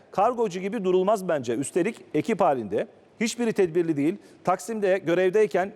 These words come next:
gözünüz her yerde olmalı. Göz telefonda olmaz. Eksik nerede? Eğitimde." açıklamasını yapmış. Yine bir izleyicimiz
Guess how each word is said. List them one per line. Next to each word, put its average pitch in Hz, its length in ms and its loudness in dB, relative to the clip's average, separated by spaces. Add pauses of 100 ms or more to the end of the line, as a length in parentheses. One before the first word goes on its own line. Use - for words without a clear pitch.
gözünüz 170 440 -2
her 202 140 4
yerde 202 300 2
olmalı. 151 480 -2 (360)
Göz 170 280 0
telefonda 180 500 2
olmaz. 165 420 2
Eksik 160 300 -4
nerede? 190 280 2
Eğitimde." 165 720 0
açıklamasını 131 580 -2
yapmış. 127 340 0
Yine 151 180 0
bir 160 60 2
izleyicimiz 143 600 0